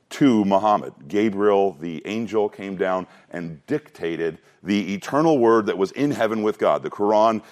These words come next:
eternally existed with God in heaven, and the angel Gabriel came down and dictated it, word for word, uh, vision by vision, to Muhammad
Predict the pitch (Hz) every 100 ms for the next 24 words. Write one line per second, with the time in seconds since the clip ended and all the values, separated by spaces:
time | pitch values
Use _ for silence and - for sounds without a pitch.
0 | - 87 - - 165 170 151 117 101 110
1 | 110 92 120 123 117 104 101 92 101 98
2 | 95 92 _ _ _ - 101 95 92 101
3 | 98 113 139 143 110 113 104 110 107 -
4 | 131 120 107 107 92 82 - 127 - -
5 | 82 76 71 82 98 123 - 135 101 95
6 | 90 87 _ _ _ - 82 80 113 131
7 | 131 120 117 92 90 87 92 90 - -
8 | 117 117 110 104 87 87 85